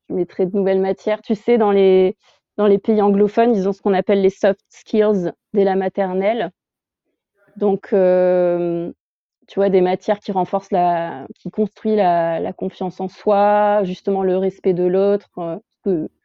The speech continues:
ce que j'appelle communication non violente, en fait, c'est, oui, apprendre à accepter l'autre, heu, tel qu'il est et heu, voilà. L'intelligence émotionnelle prendre en compte toutes les formes d'intelligence, en fait.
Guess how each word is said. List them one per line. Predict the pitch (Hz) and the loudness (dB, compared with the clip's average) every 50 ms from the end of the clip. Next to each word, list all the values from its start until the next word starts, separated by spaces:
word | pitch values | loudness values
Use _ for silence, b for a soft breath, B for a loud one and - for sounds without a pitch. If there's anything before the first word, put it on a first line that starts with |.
| _ | _
ce | _ - | _ -2
que | 240 202 | 0 0
j'appelle | 214 208 - 208 202 | 2 2 2 0 0
communication | - 226 190 196 196 185 - 196 185 - 208 | 0 0 2 2 2 0 0 -2 -2 -2 -2
non | 196 190 | -2 -2
violente, | 185 190 190 196 202 202 - | 0 0 -2 -2 -4 -6 -8
en | - 175 | -10 -10
fait, | - - 180 - _ | -8 -10 -10 -10 _
c'est, | - 165 160 - _ _ _ _ _ _ _ _ _ _ _ _ - | -8 -8 -8 -10 _ _ _ _ _ _ _ _ _ _ _ _ -2
oui, | 220 208 143 | -2 0 0
apprendre | 165 175 - - - 220 214 208 190 | 0 -2 -2 -4 -2 -2 0 0 2
à | 190 | 0
accepter | 160 165 - - - 190 190 - 208 190 | 0 -2 -2 0 -2 -2 0 0 0 2
l'autre, | 190 208 214 - _ - 180 180 | 2 0 -2 -4 _ -6 -4 -4
heu, | 170 143 139 143 127 - 196 - | -4 -4 -4 -6 -6 -8 -8 -4
tel | - 190 180 170 | -2 -2 -2 -4
qu'il | - _ 202 202 196 | -6 _ -2 0 2
est | 196 202 208 208 202 175 160 156 151 147 131 | 2 2 2 2 2 0 -2 -4 -6 -6 -8
et | 127 | -10
heu, | 113 - - | -12 -14 -14
voilà. | 185 180 175 185 202 214 220 220 220 - | -8 -6 -2 0 0 2 2 2 2 2
L'intelligence | - 226 226 320 - 240 196 214 196 208 208 202 - - | 0 0 0 0 0 -2 -2 0 -2 -2 -4 -2 -2 0
émotionnelle | 190 190 180 - - - 196 190 185 185 190 202 208 208 208 208 226 - _ _ _ _ _ _ _ _ _ _ _ _ _ _ _ _ _ _ _ _ _ _ _ - | 0 0 -2 -2 -2 -2 0 0 0 0 0 0 0 0 -2 -4 -6 -8 _ _ _ _ _ _ _ _ _ _ _ _ _ _ _ _ _ _ _ _ _ _ _ -6
prendre | - - 277 262 220 | 0 0 2 2 2
en | 220 214 | 0 0
compte | 208 - 240 240 - - | 0 0 0 0 0 -2
toutes | - 247 - | -4 -4 -2
les | - 226 | 0 0
formes | 208 233 220 202 | 0 2 2 2
d'intelligence, | 202 190 - - 214 190 208 202 202 208 208 202 - - | 2 0 0 0 0 2 2 2 0 -2 -4 -6 -8 -12
en | 180 | -12
fait. | - - - - | -10 -12 -14 -14